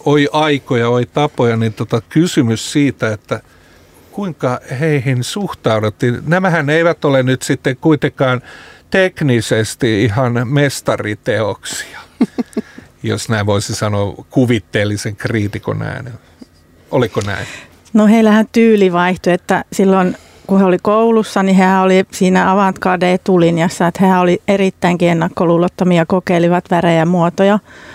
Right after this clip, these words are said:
Speaker 2: Mutta sitten myöskin koulu-, koulussa Ateneumissa opettajat kokivat, että he on ehkä jo liiankin radikaaleja, että he ei saanut sitä vastakaikua varmaan ihan tarpeeksi. Sitten he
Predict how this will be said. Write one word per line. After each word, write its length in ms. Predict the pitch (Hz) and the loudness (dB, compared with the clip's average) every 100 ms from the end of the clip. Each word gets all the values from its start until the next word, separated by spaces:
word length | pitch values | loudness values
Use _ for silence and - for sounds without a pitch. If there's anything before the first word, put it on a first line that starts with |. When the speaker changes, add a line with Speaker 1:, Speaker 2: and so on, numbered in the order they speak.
| - - | -14 0
Speaker 2:
Mutta 360 | 202 - 214 | 0 0 -2
sitten 540 | 202 220 - 214 202 - - | 0 0 0 -2 -2 -4 0
myöskin 380 | 202 190 - 208 | 0 2 0 0
koulu-, 480 | 240 233 226 220 - - | 2 4 4 4 0 -6
koulussa 520 | 247 233 233 220 208 | -2 2 2 0 0
Ateneumissa 640 | 208 226 214 220 214 - 214 208 | 0 2 4 4 2 0 2 2
opettajat 560 | - 226 214 - 208 - - | 2 0 0 0 0 -2 -12
kokivat, 500 | - 214 - 208 196 | -4 -2 0 0 0
että 180 | 185 - | -2 -2
he 60 | 208 | 0
on 100 | 196 | 2
ehkä 240 | 185 - | 0 0
jo 220 | 196 190 185 | 2 4 4
liiankin 540 | 196 214 202 180 190 - _ _ | 4 4 2 0 -2 -4 _ _
radikaaleja, 520 | - 196 185 - 185 180 | -2 0 0 0 2 0
että 100 | - | 2
he 60 | |
ei 60 | 196 | 0
saanut 300 | 208 185 190 | 0 0 -2
sitä 180 | - 185 | -2 0
vastakaikua 800 | 190 180 - 185 165 190 190 165 - | 0 -2 -4 -2 -2 0 -2 -2 -2
varmaan 280 | 180 180 170 | -2 0 2
ihan 180 | 185 170 | 2 0
tarpeeksi. 600 | 185 185 - 190 - 240 - - - - | 0 0 -2 -4 -2 -6 -6 -18 -20 -18
Sitten 500 | - 240 - - 220 - 196 | -2 -2 -2 -2 0 0 2
he 200 | 202 | 2